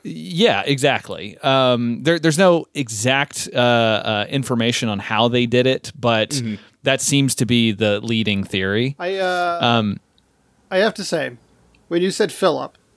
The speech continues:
Speaker 3: right, I thought, "Oh, Prince Philip," which I think is actually the character from Sleeping Beauty.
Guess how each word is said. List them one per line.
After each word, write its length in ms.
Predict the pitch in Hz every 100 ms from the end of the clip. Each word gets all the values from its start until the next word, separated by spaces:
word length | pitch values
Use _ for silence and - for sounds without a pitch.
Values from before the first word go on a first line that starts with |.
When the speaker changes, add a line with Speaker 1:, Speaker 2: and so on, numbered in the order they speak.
| _ _
Speaker 3:
right, 200 | 156 151 - _ _ _ _ _ _ _
I 120 | 196
thought, 340 | 202 226 202 - _ _ _ -
"Oh, 220 | 294 208 - _ _
Prince 280 | - 285 -
Philip," 380 | - 151 147 - _ -
which 200 | 165 -
I 80 | 151
think 180 | 165
is 80 | 160 160
actually 280 | 156 170
the 80 | 160
character 460 | 151 165 156 185 170
from 320 | - 170 151
Sleeping 340 | 143 170 147 160
Beauty. 320 | 151 170 190